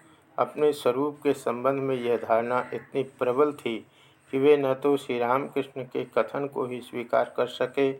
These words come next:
और न ही उनके स्पर्श द्वारा प्रदत्त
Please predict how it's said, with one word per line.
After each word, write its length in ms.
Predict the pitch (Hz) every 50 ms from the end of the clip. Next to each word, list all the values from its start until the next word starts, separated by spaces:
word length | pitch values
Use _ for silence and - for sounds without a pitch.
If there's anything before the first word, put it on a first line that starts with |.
| - - - - - - - _ _ -
और 180 | 131 135 139 131
न 280 | 127 123 135 147 151 147
ही 120 | 156 139 135 - 139
उनके 380 | 127 123 117 - - 131 123
स्पर्श 420 | 110 - - _ 151 151 139 - -
द्वारा 340 | 123 117 120 120 117 117 117
प्रदत्त 600 | 110 - - 117 120 123 131 135 135 - - -